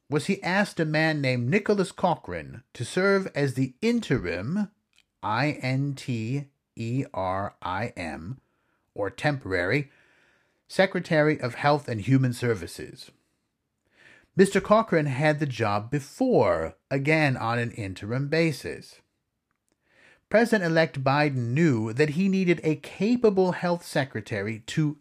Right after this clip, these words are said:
lead all of those fifty states to a clean and smooth and effective vaccine rollout. The U S is a federal system,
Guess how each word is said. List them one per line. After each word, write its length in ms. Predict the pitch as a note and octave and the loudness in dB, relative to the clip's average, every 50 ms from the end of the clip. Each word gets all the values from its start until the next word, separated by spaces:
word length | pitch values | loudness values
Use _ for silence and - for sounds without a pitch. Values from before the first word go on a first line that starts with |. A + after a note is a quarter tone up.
| _ | _
lead 880 | A#2+ A#2 A#2 A#2+ B2 E3 G3 G#3 G3+ F3+ D#3 B2+ G#2+ G#2 G2 F2+ - B2 - _ _ - | -6 -4 -2 0 2 4 4 4 4 4 4 4 4 2 0 -2 -4 -6 -8 _ _ -2
all 480 | - C3+ D3 E3+ G3 A3 A#3 A3 G#3 G3 | 2 4 6 8 8 8 8 6 6 4
of 160 | F3+ D#3+ E3+ | 2 4 4
those 320 | D#3 D3+ D#3 D#3+ D3+ - | 4 6 4 4 2 -2
fifty 520 | - - - - F#3+ F#3+ - - G3+ G3+ F3+ | -8 -4 2 2 2 2 2 -2 -4 -2 -2
states 640 | - - - - G2+ F2 - _ _ - - _ _ _ _ _ _ _ _ _ - - - _ _ - | -4 -4 -4 -4 -4 -4 -8 _ _ -20 -20 _ _ _ _ _ _ _ _ _ -20 -20 -20 _ _ 0
to 160 | - C3+ C3+ | 2 6 6
a 100 | C3+ C3 | 6 6
clean 580 | C3 - - E3+ G3 G3 G3 G3+ G#3 G#3 A3 G#3 - | 4 2 2 4 4 6 6 4 4 2 2 0 -2
and 240 | B2+ B2 B2 B2 - | -2 0 0 -2 -2
smooth 560 | - - C#3+ D#3 E3 F3 F3+ F3+ F#3 F3+ - | 0 2 4 6 6 6 6 6 4 2 -2
and 160 | - B2+ B2 A#2+ | -2 -2 -2 -2
effective 720 | A2+ - - F#3 F#3+ F#3 _ - A2+ G#2+ A2+ C3 B2 - - | -2 0 0 -2 -2 -2 _ -4 -2 -2 -2 -2 -4 -6 -8
vaccine 560 | A#2 A2 A2 A2 A#2 B2 - - - D#3 D#3+ | -6 -2 0 0 0 -2 -4 -4 -2 -2 -2
rollout. 560 | D#3 E3+ E3 C#3+ F2+ D2 C2 - - - - - _ _ _ _ _ _ _ _ _ _ _ _ _ _ _ _ _ _ _ - - - - - - - _ _ _ _ _ _ | -2 -2 -2 -2 -2 -4 -6 -10 -12 -14 -20 -20 _ _ _ _ _ _ _ _ _ _ _ _ _ _ _ _ _ _ _ -20 -20 -20 -20 -20 -20 -20 _ _ _ _ _ _
The 120 | - D3+ D3 | 2 4 6
U 200 | D#3 F#3 F3+ F3+ | 6 6 6 6
S 160 | F3 E3+ - | 6 4 4
is 400 | - - G#3 G3 F#3 F3+ F3+ - | 2 4 6 8 8 8 6 4
a 180 | - D#3 D#3 C#3+ | 4 2 2 2
federal 400 | C3+ - C3+ B2 B2 C3 C#3 C#3+ | 2 2 0 2 2 0 -2 -2
system, 720 | C3+ - A#3 G#3+ - - - - A1+ - - - - | -2 -4 -4 -4 -4 -6 -8 -8 -10 -10 -16 -20 -20